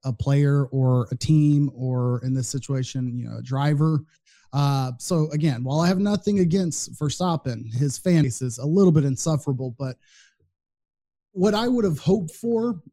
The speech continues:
as somebody was hoping that Lewis would win, is that if Verstappen won in this situation, if I'm a fan of Verstappen, it's like, he's been an incredible driver all year. Um, he is one of the best drivers. They've, they've had a hell of a season. I'm glad that he,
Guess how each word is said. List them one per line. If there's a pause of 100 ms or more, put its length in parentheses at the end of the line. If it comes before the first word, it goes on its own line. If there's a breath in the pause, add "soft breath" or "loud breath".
(240)
as
somebody
was (300)
hoping
that
Lewis
would
win, (420)
is
that
if
Verstappen
won
in
this
situation,
if
I'm
a
fan
of
Verstappen, (120)
it's
like, (920)
he's
been
an
incredible
driver
all
year. (360 soft breath)
Um,
he
is
one
of
the
best
drivers.
They've,
they've
had
a
hell
of
a
season.
I'm
glad
that
he,